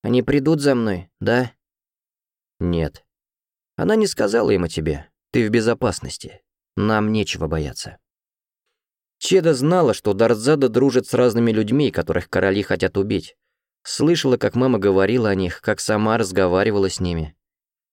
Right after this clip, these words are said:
Те самые "мы", которых имел в виду Дардзада. Бессмертные храбрецы воинства безлунной ночи.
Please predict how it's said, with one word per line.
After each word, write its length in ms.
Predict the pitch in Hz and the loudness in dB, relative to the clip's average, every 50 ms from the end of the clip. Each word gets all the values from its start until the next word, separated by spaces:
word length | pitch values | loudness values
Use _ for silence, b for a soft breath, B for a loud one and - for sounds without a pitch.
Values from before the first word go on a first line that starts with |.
| _ _ _ | _ _ _
Те 180 | - - 135 151 | -4 0 0 0
самые 600 | - - - 135 135 135 135 131 127 123 120 117 | 0 0 0 2 2 2 4 4 4 4 2 0
"мы", 540 | - - 107 101 107 113 113 101 82 - - _ _ _ _ _ | 0 -2 0 0 2 2 2 2 0 -2 -6 _ _ _ _ _
которых 420 | - 82 - 87 82 85 - - | -6 -4 -2 -2 -2 -2 -2 -2
имел 240 | 90 87 90 90 87 | -2 0 0 0 0
в 40 | 80 | 0
виду 220 | 82 80 82 90 | -2 -2 -2 -2
Дардзада. 640 | 80 87 85 80 76 76 78 80 76 69 67 69 - _ _ _ _ _ _ _ _ _ _ _ _ _ _ _ _ _ - | 0 0 -2 -2 -4 -4 -4 -4 -4 -4 -6 -10 -14 _ _ _ _ _ _ _ _ _ _ _ _ _ _ _ _ _ -8
Бессмертные 880 | - 95 104 - - - - 113 120 143 151 139 - - 139 131 123 | -4 -4 -4 -4 -4 -4 -2 0 0 2 0 -2 -2 0 2 2 2
храбрецы 760 | 117 - - 107 104 90 95 98 95 80 - - 120 127 127 - | 2 0 0 0 0 2 2 0 0 -2 -2 -2 0 2 2 2
воинства 760 | - 98 92 90 95 101 104 104 98 101 - - - 101 90 87 | 0 0 0 2 4 4 4 4 2 0 -4 -6 -4 -2 -2 0
безлунной 720 | 87 90 82 78 90 87 87 85 85 85 85 85 85 85 | 0 0 0 0 0 0 2 0 0 0 -2 -2 -2 -2
ночи. 580 | 85 87 90 85 78 78 - - 64 - - | -2 -2 -2 -2 -2 -4 -6 -8 -10 -10 -12